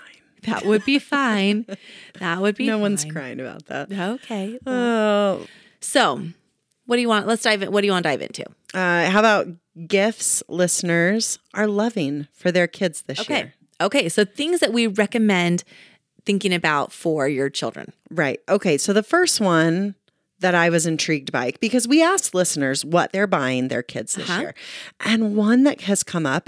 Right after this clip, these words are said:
Speaker 2: over and over again on Instagram, on Facebook, and just in general in conversations is a to-, Tony's?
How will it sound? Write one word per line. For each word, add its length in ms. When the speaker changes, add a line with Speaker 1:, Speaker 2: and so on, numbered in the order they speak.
Speaker 2:
over 320
and 100
over 220
again 480
on 160
Instagram, 560
on 160
Facebook, 540
and 200
just 260
in 180
general 380
in 80
conversations 800
is 160
a 240
to-, 480
Tony's? 720